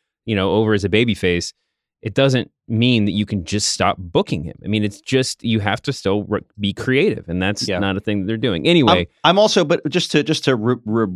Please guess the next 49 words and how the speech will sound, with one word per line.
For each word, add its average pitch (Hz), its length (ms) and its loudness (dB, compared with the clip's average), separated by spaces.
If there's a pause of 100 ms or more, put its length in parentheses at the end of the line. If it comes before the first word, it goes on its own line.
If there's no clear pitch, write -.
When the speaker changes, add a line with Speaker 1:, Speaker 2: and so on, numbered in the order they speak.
Speaker 2:
rebut 110 440 2
that 90 240 -2
for 95 120 -2
a 92 60 -2
second, 107 340 -2
I'm 113 120 0
also 131 340 0
fine 113 340 -2
with - 160 -4
not 117 200 -2
having 123 360 -2
The 98 80 -2
Miz 87 280 -4
wrestle 85 380 -4
every 80 220 -8
week. 76 260 -12
Let 117 200 -2
him, 160 300 0 (380)
like, 131 180 -2 (200)
it, 147 200 -2 (440)
it 131 180 -2
builds 170 300 2
character 143 580 -2
not 87 200 -4
to 92 80 -8
wrestle 87 300 -6
every 82 220 -6
week. 76 240 -12
Speaker 1:
Oh, 254 120 6
Speaker 2:
If 202 40 6
you - 80 6
Speaker 1:
I 247 40 4
Speaker 2:
just 165 120 2
Speaker 1:
totally 226 260 6
Speaker 2:
see 147 40 6
him - 80 4
Speaker 1:
agree. - 160 4
Speaker 2:
in 143 60 6
the 135 100 4
ring 151 240 2
every 117 200 0
week, 110 200 0
you're 123 120 0
like, 135 60 0
"Ugh, 123 220 0
just 98 160 -10
another 104 200 0
Miz 110 220 0
match," 76 320 -8